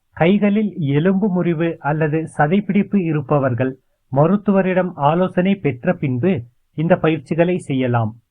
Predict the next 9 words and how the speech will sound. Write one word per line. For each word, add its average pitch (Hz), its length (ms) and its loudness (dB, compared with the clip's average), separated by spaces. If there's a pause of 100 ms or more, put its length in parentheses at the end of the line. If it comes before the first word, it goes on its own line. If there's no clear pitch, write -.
(120)
வீடியோவில் 220 920 0 (140)
காண்பது 185 520 0
போன்று 123 520 -2 (500)
இடது 214 380 0
கையின் 226 560 -2
ஒரு 165 340 0
விரலை 175 460 -2 (240)
வலது 175 460 0
கையால் 208 500 -2